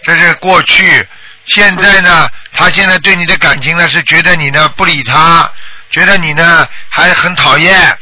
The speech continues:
Speaker 1: 最主要呢，就是讲话、做人，他都觉得你很讨厌。
Speaker 2: 对啊。
Speaker 1: 啊，而且在教育孩子的问题上。
Speaker 2: 可是我们没有孩子啊。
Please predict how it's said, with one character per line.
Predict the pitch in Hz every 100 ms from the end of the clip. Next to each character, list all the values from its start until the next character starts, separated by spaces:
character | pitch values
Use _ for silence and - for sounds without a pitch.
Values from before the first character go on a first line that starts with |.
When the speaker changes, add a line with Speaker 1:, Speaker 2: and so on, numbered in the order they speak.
| - - - - -
Speaker 1:
最 | 196 185
主 | 165 156
要 | 180 196
呢， | 185 170 143 - - -
就 | - 185
是 | 180 175 160 -
讲 | 160 139 143
话、 | 185 208 165 - - - -
做 | - 202 185
人， | 147 165 185 - -
他 | - 196
都 | 214
觉 | - 180
得 | 185
你 | 170
很 | 160 165
讨 | 131 131
厌。 | 147 135 - - - - - _ -
Speaker 2:
对 | 180 160
啊。 | 160 - - - -
Speaker 1:
啊， | 113 123 117 104
而 | 143 214
且 | - 170 170
在 | - 196 185 160
教 | - 320 -
育 | 175
孩 | 165 143 180
子 | 214 220
的 | 185
问 | 160
题 | 120 107
上。 | 107 - - - - - - -
Speaker 2:
可 | -
是 | 190 247
我 | 214
们 | 190
没 | 185
有 |
孩 | 175 165
子 | 170 151
啊。 | 147 -